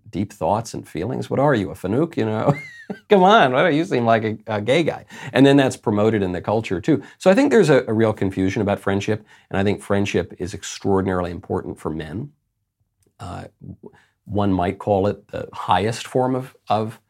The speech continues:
relationship. That's what some of the ancient Greeks did. They were a little light in the loafers themselves, uh, in certain practices. But, uh, I wonder if that's a little bit of the issue here.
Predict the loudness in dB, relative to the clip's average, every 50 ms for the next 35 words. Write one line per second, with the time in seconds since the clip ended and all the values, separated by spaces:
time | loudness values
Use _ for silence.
0 | _ _ _ -2 0 0 2 0 0 0 -2 -2 -2 -2 -2 -2 -4 -6 -6 -6
1 | -6 -6 -4 -4 -4 -2 -2 -4 -4 -4 -6 -8 -6 -4 -4 -4 -6 -6 -8 -8
2 | -8 -6 -8 -8 -10 -8 -10 -10 -8 -6 -6 -6 -4 -4 -4 -4 -4 -6 -8 -8
3 | -10 -10 -12 -12 -14 -12 -8 -6 -4 -4 -4 -4 -6 -8 -10 -12 -12 -12 -12 -8
4 | -6 -6 -6 -6 -8 -10 -10 -10 -12 -12 -10 -10 -10 -10 -12 -18 -20 -20 -20 -20
5 | -16 _ 0 4 6 6 6 4 2 _ _ -4 0 2 2 2 0 -2 _ _
6 | _ _ _ 0 2 4 6 6 8 6 6 4 2 _ _ -2 2 4 4 4
7 | 2 2 2 2 2 2 2 2 2 2 2 2 2 2 2 2 2 2 2 4
8 | 2 2 0 -2